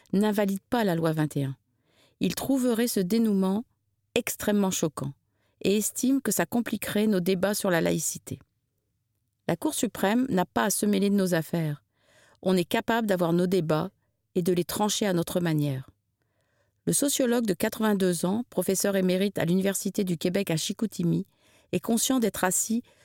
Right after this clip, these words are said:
sur un siège qui n'est pas très confortable. Souverainiste,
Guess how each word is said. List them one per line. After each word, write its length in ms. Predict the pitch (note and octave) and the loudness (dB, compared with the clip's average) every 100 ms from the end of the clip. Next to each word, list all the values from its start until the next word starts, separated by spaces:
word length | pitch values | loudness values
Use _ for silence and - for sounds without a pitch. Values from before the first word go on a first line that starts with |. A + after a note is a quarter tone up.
| _ | _
sur 220 | - F3 | -4 0
un 100 | F3 | 0
siège 420 | - - G#3+ A3 | 0 0 0 0
qui 140 | - E3 | -2 -2
n'est 100 | D3 | -2
pas 200 | - G#3+ | -2 -4
très 160 | - | -4
confortable. 760 | G3+ G3+ F3+ - - - D3+ D3 _ _ _ _ _ _ _ | -2 -2 -2 -4 -6 -6 -8 -12 _ _ _ _ _ _ _
Souverainiste, 920 | - - C4 C4 A3 G3 A3 - - | -6 0 2 2 4 2 2 -2 -10